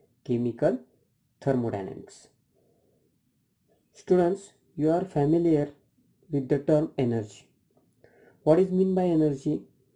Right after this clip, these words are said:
It is capacity to do work. कार्य करण्याची क्षमता म्हणजेच काय? ऊर्जा. Energy exists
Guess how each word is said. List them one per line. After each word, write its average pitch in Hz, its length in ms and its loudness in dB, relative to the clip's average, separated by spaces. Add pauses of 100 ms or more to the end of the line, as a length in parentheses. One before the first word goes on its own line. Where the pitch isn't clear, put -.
(280)
It 147 140 0
is 156 240 2 (360)
capacity 143 760 0 (200)
to 147 240 2
do 170 80 4 (180)
work. 110 440 -6 (680)
कार्य 151 300 -2
करण्याची 139 520 -2
क्षमता 131 540 -4 (480)
म्हणजेच 131 340 -4
काय? 165 200 0 (520)
ऊर्जा. 107 280 -6 (840)
Energy 165 400 2
exists 156 560 0